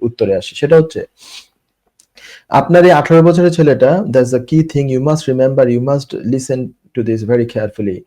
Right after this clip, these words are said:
আপনি যদি এই ছেলেকে, আপনার ওয়াইফ, ওয়াইফ তো আপনার ওয়াইফ থাকবে, ওয়াইফের ক্ষেত্রে বয়সের কোনো ব্যাপার নাই। ডিপেন্ডেন্ট চাইল্ডের ক্ষেত্রে বা চাইল্ডের ক্ষেত্রে এদেশে চাইল্ড হচ্ছে ব্রিটিশ লতে, চাইল্ড হচ্ছে আঠারো বছর বয়স পর্যন্ত। আঠারোর বেশি হলে সে অ্যাডাল্ট।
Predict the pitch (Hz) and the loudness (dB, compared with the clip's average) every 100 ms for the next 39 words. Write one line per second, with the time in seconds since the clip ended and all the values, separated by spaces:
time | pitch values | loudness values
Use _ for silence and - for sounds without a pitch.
0 | _ _ _ - - 143 143 143 135 131 | _ _ _ -8 -4 -4 -2 -4 -2 0
1 | 131 131 127 135 127 123 113 120 113 120 | 0 -2 -4 -4 -4 -4 -4 -4 -4 -4
2 | 107 113 127 - _ _ _ - 139 160 | -2 -2 -4 -8 _ _ _ -2 0 0
3 | - 180 165 151 123 117 - 117 117 123 | 0 -2 0 0 0 0 -4 -4 0 0
4 | 143 - 180 175 170 160 165 123 117 117 | 0 -2 -2 0 -2 -2 -2 0 0 -2
5 | 123 120 107 101 101 98 98 - _ _ | -6 -6 -6 -6 -8 -12 -12 -14 _ _
6 | _ 120 135 160 170 175 185 175 156 135 | _ -10 -4 0 0 0 -2 -4 -4 -2
7 | 147 165 160 120 120 101 85 - _ _ | -2 -4 -6 -8 -10 -10 -10 -10 _ _
8 | _ 120 120 147 156 170 165 160 160 151 | _ -8 -2 0 0 -2 -2 -6 -4 -6
9 | 151 117 - 135 139 143 143 139 120 135 | -6 -10 -6 -4 -4 -4 -6 -4 -4 -2
10 | 143 143 120 117 139 131 120 110 135 147 | -4 -4 -6 -6 -6 -6 -6 -4 -6 -6
11 | - 113 120 123 139 139 - 123 98 98 | -4 -4 -4 -6 -8 -8 -4 -4 -4 -8
12 | 90 78 - - 90 - 110 - _ - | -10 -10 -12 -16 -16 -14 -14 -16 _ -20
13 | _ - 139 165 170 156 156 170 170 170 | _ -4 -2 0 0 0 -2 0 0 -2
14 | 165 143 104 95 - - | -2 -2 -2 -2 -6 -10